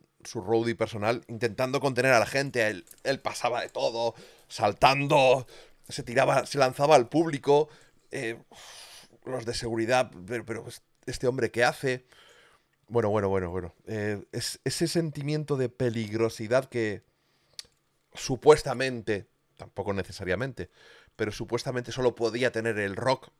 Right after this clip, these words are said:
luego ya el punk, sí, todo, todo lo que queráis, ¿no? Pero eso, mm,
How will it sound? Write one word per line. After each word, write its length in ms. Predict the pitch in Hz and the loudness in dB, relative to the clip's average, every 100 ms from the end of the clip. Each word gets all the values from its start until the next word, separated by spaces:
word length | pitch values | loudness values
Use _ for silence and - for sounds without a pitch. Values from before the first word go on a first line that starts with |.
| _ _ - | _ _ -16
luego 240 | 101 101 113 | -10 -6 2
ya 100 | 113 | 4
el 120 | 113 | 4
punk, 300 | 107 120 120 | 4 2 0
sí, 240 | - 117 | -4 -4
todo, 280 | 110 104 117 | -2 0 -2
todo 200 | - 135 | 2 4
lo 100 | 147 | 4
que 100 | 117 | 2
queráis, 420 | 98 92 87 87 | -2 -2 -2 -6
¿no? 160 | 120 185 _ - - - _ _ | -10 -12 _ -20 -20 -20 _ _
Pero 220 | - 123 123 | -2 2 2
eso, 480 | 143 190 196 - _ - | 4 2 2 -4 _ -12
mm, 400 | 120 117 107 | -8 -6 -8